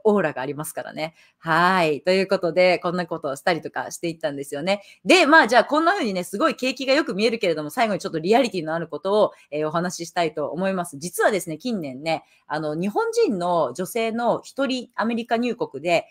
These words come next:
えー、空港で止められることがすごく多いんですよ。うん。で、実は今回のメンバーの、あの、来た方の中でもですね、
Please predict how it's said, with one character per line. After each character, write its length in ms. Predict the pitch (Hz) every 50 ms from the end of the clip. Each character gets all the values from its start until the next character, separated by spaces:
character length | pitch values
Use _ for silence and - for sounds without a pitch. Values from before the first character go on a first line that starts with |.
| _ _ _ -
え 120 | 143 151
ー、 40 | 151
空 220 | - - 302 294
港 160 | - 302 285
で 60 | 262 254
止 180 | - - 185
め 100 | 202 247
ら 80 | 254 262
れ 80 | 247
る 100 | 240 226
こ 120 | 233 - -
と 80 | -
が 60 | 131 123
す 300 | - - - - - 156
ご 140 | - 202
く 80 | - -
多 100 | 143 135
い 60 | 131
ん 60 | 123
で 100 | - 139
す 80 | - -
よ。 100 | - - _ _ _ _ _ _ _
う 400 | - 170 190 190 202 190 180 170 156
ん。 80 | 165
で、 280 | 185 254 254 202 - 165
実 340 | - - 180 - - 294 320
は 300 | 311 285 311 320 302 277
今 220 | - - 285 269
回 140 | 269 254 202
の 80 | 180 180
メ 140 | 180 190 208
ン 100 | 202 180
バ 160 | 196 180 180
ー 0 |
の、 340 | 180 208 285 302 254 165 120
あ 60 | 160
の、 120 | 156 143
来 120 | 139 - -
た 280 | 220 185 143 - - -
方 180 | 196 - 185 180
の 80 | 185
中 260 | 185 220 240 - 190
で 80 | 147 139
も 140 | 123 131 127
で 80 | 135
す 140 | 151 - 208
ね、 180 | 190 175 139